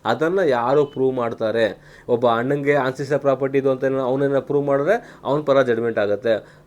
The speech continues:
ತಮ್ಮ ಏನಾದ್ರು ಈ ಪ್ರಾಪರ್ಟಿ ನಂದು ಸೆಲ್ಫ್ ಅಕ್ವೈರ್ಡ್ ಪ್ರಾಪರ್ಟಿ ಅಂತ ಹೇಳಿದ್ರೆ ಅವನ ಪರವಾಗಿ ಜಡ್ಜ್ಮೆಂಟ್ ಆಗುತ್ತೆ. ಹಾಗಾಗಿ ಒಂದು ವಿವಾದಾಂಶವನ್ನು ನೋಡಿಕೊಂಡು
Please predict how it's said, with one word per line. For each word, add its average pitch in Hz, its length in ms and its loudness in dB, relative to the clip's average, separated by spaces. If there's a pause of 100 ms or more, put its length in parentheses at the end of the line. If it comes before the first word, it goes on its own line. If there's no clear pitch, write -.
ತಮ್ಮ 160 300 2
ಏನಾದ್ರು 151 280 2
ಈ 143 100 0
ಪ್ರಾಪರ್ಟಿ 139 440 -2
ನಂದು 135 240 -2
ಸೆಲ್ಫ್ 160 280 -2
ಅಕ್ವೈರ್ಡ್ 147 260 -2
ಪ್ರಾಪರ್ಟಿ 127 380 -2
ಅಂತ 120 120 -6
ಹೇಳಿದ್ರೆ 127 260 -2 (100)
ಅವನ 147 180 2
ಪರವಾಗಿ 123 400 0
ಜಡ್ಜ್ಮೆಂಟ್ 113 340 -2
ಆಗುತ್ತೆ. 98 340 -2 (400)
ಹಾಗಾಗಿ 185 440 4
ಒಂದು 139 220 -2
ವಿವಾದಾಂಶವನ್ನು 147 1300 0 (800)
ನೋಡಿಕೊಂಡು 151 840 0